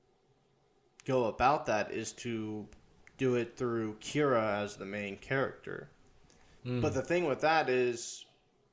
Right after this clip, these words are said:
Speaker 1: we're given a few different options as to how we want to develop Kira, because that's what the series is really going to do.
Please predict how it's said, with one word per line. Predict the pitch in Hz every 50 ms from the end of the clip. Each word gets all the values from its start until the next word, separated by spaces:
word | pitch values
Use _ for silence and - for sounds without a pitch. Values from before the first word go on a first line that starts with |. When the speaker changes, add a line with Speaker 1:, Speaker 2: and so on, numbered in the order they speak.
| - - -
Speaker 1:
we're | 127 131 139 147 147 147 147 147 147 143 143 135 135 - - -
given | - 143 139 135 139 131 127
a | 120
few | - - 143 139
different | 131 135 123 - 120 87
options | 101 110 113 113 - - 107 104 104 -
as | - 113 104 98 - -
to | - - 107 101 101
how | - - 117 113 113 113 110 110 113 113
we | 117 117 110
want | 107 110 107 104 -
to | -
develop | 98 - 90 - - 110 110 110 101 - - -
Kira, | - - 98 85 87 - 107 117 - - _ _ _ -
because | 131 123 - 123 113
that's | 139 143 160 160 -
what | 160 151 139
the | 131 120
series | 110 - 135 127 120 117 113 -
is | 98 95 92
really | 90 101 110 113 107 101
going | 101 104 95 92 90 95
to | 101 87
do. | - 104 104 90 - -